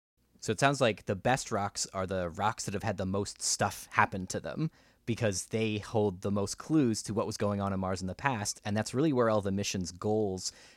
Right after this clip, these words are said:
go through to find out what the conditions were like a long time ago, if there was maybe life a long time ago.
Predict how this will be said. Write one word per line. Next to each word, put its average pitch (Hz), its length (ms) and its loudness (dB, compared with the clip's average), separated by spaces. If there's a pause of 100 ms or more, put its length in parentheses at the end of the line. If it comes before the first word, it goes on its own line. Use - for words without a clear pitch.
(140)
go 113 220 2
through 90 420 -4 (320)
to 104 140 0
find 107 360 2
out 101 220 2
what 101 140 -4
the - 40 -14
conditions 107 480 -2
were 110 120 0
like 101 240 -2
a 101 60 -4
long 98 200 -2
time 98 220 -2
ago, 92 440 0
if 92 140 -10
there 85 160 -6
was 80 240 -8
maybe 87 280 -6
life 101 380 -2
a 104 60 -4
long 95 220 -2
time 95 260 -4
ago. 92 460 -2